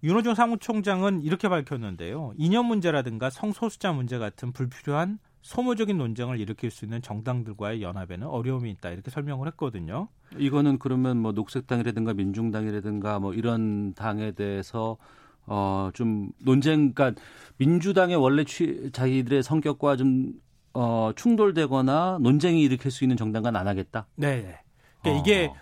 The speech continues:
Speaker 1: 어떤 고민이 반영된 결과냐면요. 그러니까 녹색당 같은 경우에는 비례 후보에 지금 성소수자가 들어가 있다고 하고요.
Speaker 2: 네.
Speaker 1: 또 민중당 같은 경우에는 과거 통합진보당의
Speaker 2: 음.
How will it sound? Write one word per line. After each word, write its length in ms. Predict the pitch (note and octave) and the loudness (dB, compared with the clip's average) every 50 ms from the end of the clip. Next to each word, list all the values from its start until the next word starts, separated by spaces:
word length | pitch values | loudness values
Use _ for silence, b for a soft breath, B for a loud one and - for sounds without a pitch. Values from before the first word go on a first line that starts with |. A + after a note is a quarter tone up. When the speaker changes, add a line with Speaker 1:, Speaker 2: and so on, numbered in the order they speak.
| B | B
Speaker 1:
어떤 300 | - C#3 D3 - G#3 G3 | -2 -2 2 2 2 2
고민이 320 | E3+ D#3+ D#3 D3+ D#3 D#3 D#3 | 2 2 2 2 2 0 -2
반영된 600 | C#3 - A#2 B2 C3+ C#3 C3+ B2+ C3 A#2+ A#2 A2 | -2 -4 -4 -4 -4 -4 -4 -4 -6 -6 -6 -8
결과냐면요. 1000 | - A#2+ A2 G2+ A#2 A2+ A2 G#2+ F#2+ F2+ E2+ E2 D#2+ E2 F#2 C3 E3 D3+ F#2 D2 - b b b b b b b | -8 -8 -6 -6 -6 -6 -6 -6 -8 -8 -8 -10 -12 -10 -10 -8 -8 -8 -10 -12 -16 b b b b b b b
그러니까 200 | b B2+ A#2 A#2+ | b -6 -4 -4
녹색당 400 | C3+ C3 - G3 - - G3 F#3 | -4 -2 -2 -4 0 0 0 2
같은 280 | E3+ D3 - - C#3+ C3 | 2 0 -2 -4 -8 -6
경우에는 600 | B2 B2 A#2 A2+ A2+ A2+ A#2 C#3 D#3+ F3 F3+ F3 _ | -6 -6 -6 -6 -6 -6 -4 -4 -4 -4 -6 -6 _
비례 640 | - C#3+ C3 C#3 C#3 C#3 C3+ B2+ B2 A#2 A#2 A2 G#2+ - - _ _ _ | -6 -4 -2 0 0 -2 -2 -2 -4 -4 -6 -8 -10 -14 -20 _ _ _
후보에 400 | _ - D#3+ D3 D3 C#3+ C#3 C3+ | _ -14 -6 -4 -4 -2 -2 -4
지금 160 | C3 B2+ G#2+ A2 | -6 -6 -10 -8
성소수자가 640 | - F3+ G3+ F#3+ - F#3 D#3 - - B2+ A2+ A2+ | -6 -6 -6 -6 -6 -6 -8 -8 -8 -8 -8 -8
들어가 300 | G#2 - A2+ G#2+ A2 G#2 | -8 -8 -8 -8 -8 -8
있다고 340 | G2 - - G2 F#2 - A#2+ | -8 -10 -12 -12 -12 -10 -8
하고요. 400 | C#3 D3 C3 A2+ F#2 F2+ G#2 D3 D3+ | -8 -8 -8 -10 -10 -10 -8 -4 -2
Speaker 2:
네. 380 | G#2+ F#2+ E2+ E2 F#2+ B2 D#3 F3+ - _ _ - | -2 -2 -2 -2 -4 -8 -10 -12 -16 _ _ -6
Speaker 1:
또 120 | B2+ B2 | -6 -2
민중당 440 | B2 C#3+ D3+ E3+ G3+ G#3 F#3+ G#3 F#3+ | 0 0 2 2 2 2 2 0 2
같은 280 | F3 D3+ - - D3+ | 0 -2 -2 -4 -6
경우에는 600 | C#3+ C#3+ C#3 B2+ B2 A#2+ A2+ A2+ B2+ D#3 F3 F3+ E3+ | -4 -2 -2 -2 -2 -4 -4 -4 -4 -4 -4 -6 -8
과거 520 | - - - A2+ A2 C#3+ C#3 C3+ A#2+ - _ | -10 -10 -10 -8 -6 -4 -4 -4 -4 -6 _
통합진보당의 920 | - - A3 G#3+ - - E3+ D3+ C3 B2 A2 A2 G2+ F#2+ F#2 F#2 F2 E2+ - | -6 -4 -4 -4 -4 -4 -4 -4 -2 -4 -6 -6 -8 -6 -8 -8 -6 -4 -2
Speaker 2:
음. 260 | A#2 G#2+ G2 F2+ | 0 0 0 -2